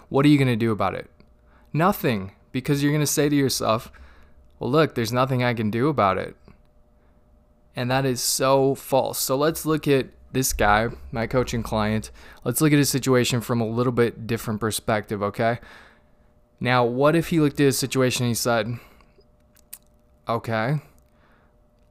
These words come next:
what is my wife not getting from me that she feels the need to go outside of our marriage?" 'Cause I guarantee you that's the reason. Okay? Nobody gets married and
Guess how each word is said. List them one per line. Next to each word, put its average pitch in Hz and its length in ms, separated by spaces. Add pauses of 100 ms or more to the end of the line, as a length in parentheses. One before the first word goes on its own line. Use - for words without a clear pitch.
(280)
what 131 300
is 143 180
my 135 220
wife 117 420
not 110 520
getting 123 340
from 131 260
me 139 220
that 117 240
she 117 360
feels 123 500
the 113 120
need 117 640 (140)
to 120 120
go 107 200
outside 104 300
of 95 80
our 95 80
marriage?" - 420 (460)
'Cause 131 160
I 135 60
guarantee 139 560
you 131 280 (440)
that's 113 280
the 101 140
reason. 101 500 (1120)
Okay? 120 420
Nobody 139 440
gets 135 200
married 123 560
and 110 640